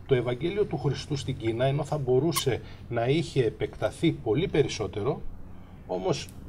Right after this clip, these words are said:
έφτασαν σε κάποιο σημείο ασυδοσίας οι κατέχοντες την Κίνα εκείνη τη δεδομένη χρονική περίοδο, που εμέσως το, το, το εμπόδισαν. Και εμπόδισαν και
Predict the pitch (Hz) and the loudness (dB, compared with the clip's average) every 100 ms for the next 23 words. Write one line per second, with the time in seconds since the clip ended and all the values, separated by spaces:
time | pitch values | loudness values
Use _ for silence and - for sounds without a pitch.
0 | - - - - - - 131 - 131 156 | -10 0 2 2 0 0 -2 -2 4 4
1 | 147 135 - 131 143 147 - 127 107 - | 4 -2 0 0 2 2 6 6 8 6
2 | 185 131 - - - - - - - - | 6 4 2 -6 -10 -14 -14 -8 -4 0
3 | - 143 131 92 87 - - 101 95 117 | 4 4 4 -2 -4 -6 -8 -8 -2 -2
4 | 104 98 127 107 110 98 98 110 107 - | 0 -2 -2 -2 -2 -4 -2 -4 -4 -4
5 | 101 101 - 101 101 139 185 196 - - | -6 -6 -4 -2 2 2 0 -6 -12 -6
6 | - 139 143 185 175 - 160 - 156 - | 4 6 6 0 -2 -4 -6 -6 -6 -2
7 | 156 185 196 - - - - - - 123 | 0 0 0 -6 -12 -16 -18 -12 2 2
8 | 101 107 120 123 - 226 254 - - - | 4 2 0 0 0 -2 -2 -14 -16 -18
9 | - - | -10 -2